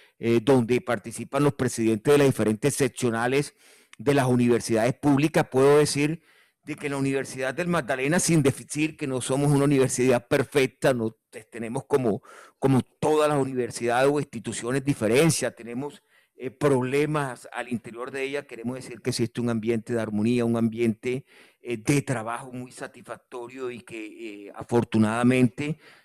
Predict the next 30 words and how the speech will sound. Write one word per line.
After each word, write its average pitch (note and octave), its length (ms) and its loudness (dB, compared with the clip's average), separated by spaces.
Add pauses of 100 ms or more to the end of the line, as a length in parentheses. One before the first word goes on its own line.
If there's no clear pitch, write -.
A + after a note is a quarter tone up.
la, A#2 340 -8
la, G#2 360 -14
la, G#2+ 200 -18
la, A2 280 -8
la, G2+ 480 -10
la G#2+ 200 -14
directiva A2+ 760 2 (540)
de B2+ 120 4
la C3 80 6
universidad B2 720 6
en B2 100 6
cabeza A2 540 4
del A#2+ 140 4
doctor A#2+ 440 6 (240)
Pablo A2+ 320 -4
Vera B2 420 -2 (300)
Salazar C#3 600 -2
ha C3 100 -10
sido C3 320 -4
bastante B2 680 -2
significativa A2 840 0
en A2+ 80 2
todo A2+ 320 4
lo A2+ 140 4
que - 80 -14
tiene G#2 240 -8
que G#2 100 -6
ver G#2 180 -2
para G#2+ 200 -6
nosotros D#3 580 0